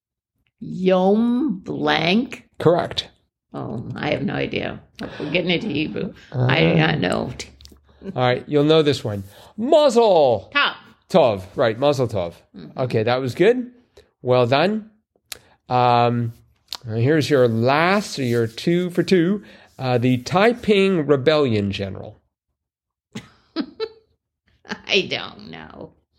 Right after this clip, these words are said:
Speaker 2: Okay.
Speaker 1: Uh, Cho.
Speaker 2: Nope.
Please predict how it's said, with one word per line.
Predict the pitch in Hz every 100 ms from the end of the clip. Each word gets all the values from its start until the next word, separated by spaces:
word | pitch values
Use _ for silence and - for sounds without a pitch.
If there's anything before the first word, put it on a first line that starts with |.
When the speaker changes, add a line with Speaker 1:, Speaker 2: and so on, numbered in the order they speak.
| _ 127
Speaker 2:
Okay. | 120 143
Speaker 1:
Uh, | 180 151 147 - _ _ _ _ _ _ _
Cho. | - - - 190 - - - _ _ -
Speaker 2:
Nope. | 170 - -